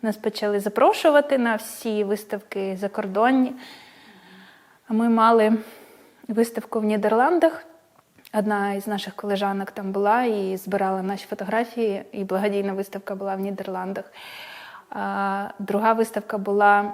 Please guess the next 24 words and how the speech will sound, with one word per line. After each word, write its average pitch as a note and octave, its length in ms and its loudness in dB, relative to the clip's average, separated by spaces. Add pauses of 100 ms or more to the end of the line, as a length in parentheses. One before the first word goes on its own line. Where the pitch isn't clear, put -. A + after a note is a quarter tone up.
(120)
інформативна G#3 880 0
про G3+ 160 -6
ситуацію G3+ 560 -4
в G3+ 60 -6
Україні, B3 840 0 (120)
і G3+ 520 2
там G#3 160 0
були G#3 180 0
не G#3+ 140 0
лише G#3+ 220 -4
фотографії G3 600 -4
вже F#3+ 140 -6
після G3+ 260 -6
вторгнення, G#3 600 2 (100)
а, G3 260 2 (240)
ну, A#3 240 -2 (120)
для G#3+ 80 -2
того, G#3+ 140 -4
щоб G#3 160 -10
пояснити, A3 460 -4
що G3 200 -6
це F#3+ 140 -8
за F#3+ 120 -4
держава F#3+ 540 -2